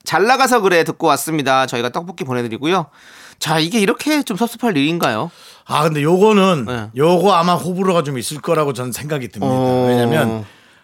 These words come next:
Speaker 2: 아, 그 사람을 얼만큼 아꼈느냐에 따라서
Speaker 1: 음.
Speaker 2: 요거는 섭섭함이 있을 수도 있겠습니다.
Speaker 1: 어.
Speaker 2: 네, 그래서 그렇지만 그걸 적당히 표현해야지
Speaker 1: 네.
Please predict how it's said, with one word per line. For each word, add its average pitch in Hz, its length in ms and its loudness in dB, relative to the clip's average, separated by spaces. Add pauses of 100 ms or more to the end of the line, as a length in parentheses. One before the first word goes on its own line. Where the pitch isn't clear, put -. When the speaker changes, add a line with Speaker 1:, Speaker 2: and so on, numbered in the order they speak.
(120)
Speaker 2:
아, 110 460 -20
그 151 100 -6
사람을 196 340 2
얼만큼 240 840 2
아꼈느냐에 185 1000 0
따라서 135 640 -2
Speaker 1:
음. 120 680 -4
Speaker 2:
요거는 139 240 -2
섭섭함이 156 560 -6
있을 190 380 -2
수도 208 600 -2 (380)
있겠습니다. 139 640 -2
Speaker 1:
어. 117 480 -2
Speaker 2:
네, 117 280 -10
그래서 143 360 -6 (360)
그렇지만 269 640 0
그걸 190 260 0
적당히 254 500 -4
표현해야지 139 840 -6
Speaker 1:
네. 110 200 -8